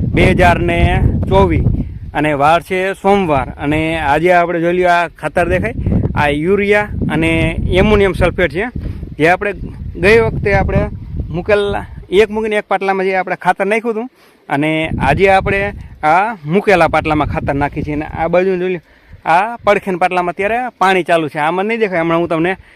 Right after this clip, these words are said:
આમ ધોરિયા જઈને દેખાડું. અને જોઈ લ્યો, અત્યારે આમાં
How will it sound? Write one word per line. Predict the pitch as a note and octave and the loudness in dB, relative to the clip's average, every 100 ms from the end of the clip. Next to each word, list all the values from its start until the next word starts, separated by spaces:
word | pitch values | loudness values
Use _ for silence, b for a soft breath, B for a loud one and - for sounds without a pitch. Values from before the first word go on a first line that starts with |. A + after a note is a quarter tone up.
| b b | b b
આમ | E3 D#3+ | -2 -2
ધોરિયા | C#3+ D#3 F#3 F3+ | 0 2 2 2
જઈને | F3+ F3 | 0 -2
દેખાડું. | E3 F#3+ G3+ - | -2 -2 0 -2
અને | D3+ D#3+ D#3 - - - - | -2 -2 -2 -4 -6 -10 -10
જોઈ | D#3+ E3+ | -4 -2
લ્યો, | D#3+ D3 | -2 -4
અત્યારે | D#3+ E3+ | -4 -4
આમાં | G3+ | -6